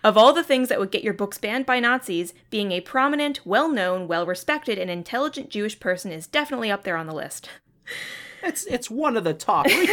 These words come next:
Speaker 1: It's like
Speaker 2: it's one
Speaker 1: the,
Speaker 2: of the top reasons.
Speaker 1: the combination of these things. Um,
Speaker 2: Are you smart? Are you respected?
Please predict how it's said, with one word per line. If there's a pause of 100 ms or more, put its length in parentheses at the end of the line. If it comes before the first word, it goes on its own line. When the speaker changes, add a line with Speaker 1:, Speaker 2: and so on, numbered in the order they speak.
(340)
Speaker 1:
It's
like
Speaker 2:
it's
one
Speaker 1:
the,
Speaker 2:
of
the
top
reasons.
Speaker 1:
the
combination
of
these
things. (680)
Um, (440)
Speaker 2:
Are
you
smart? (720)
Are
you
respected?